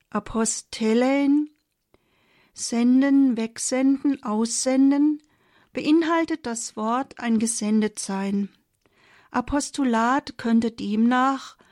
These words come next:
mit Aussendung übersetzt werden. Das Dekret umreißt selbst Apostolat wie folgt.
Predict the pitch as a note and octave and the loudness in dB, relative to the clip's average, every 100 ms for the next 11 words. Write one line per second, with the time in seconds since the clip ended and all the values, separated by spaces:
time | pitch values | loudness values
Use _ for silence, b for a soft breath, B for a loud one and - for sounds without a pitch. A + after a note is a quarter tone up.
0 | b b b B3+ B3 - - A#3 C4 - | b b b -2 -2 -4 -4 -2 -2 -2
1 | A3 G#3+ G#3+ G#3+ A3 G3+ G#3 G#3 G3 - | 0 0 0 -4 -4 -6 -4 -6 -8 -10
2 | - - G3+ G3+ G#3 G3+ G3 - _ _ | -10 -4 -2 -2 0 0 -2 -8 _ _
3 | _ b b b b b b b A#3 A3+ | _ b b b b b b b -4 -2
4 | - A#3 - A#3 A#3 C4+ C#4 - - A3+ | -2 -4 -2 0 2 2 -2 -12 0 2
5 | G#3 G3+ G#3+ B3+ - - - _ _ _ | 2 0 0 0 -4 -10 -18 _ _ _
6 | _ _ - - G#3+ A3 A#3 - - - | _ _ -14 -4 0 0 -2 -6 -6 -8
7 | G#3+ A3 - A3 G#3+ G#3+ G#3+ - C4 - | -4 -4 -2 -2 0 0 -2 -2 -6 -4
8 | - A3 A3 G#3+ - | -2 0 0 -2 -12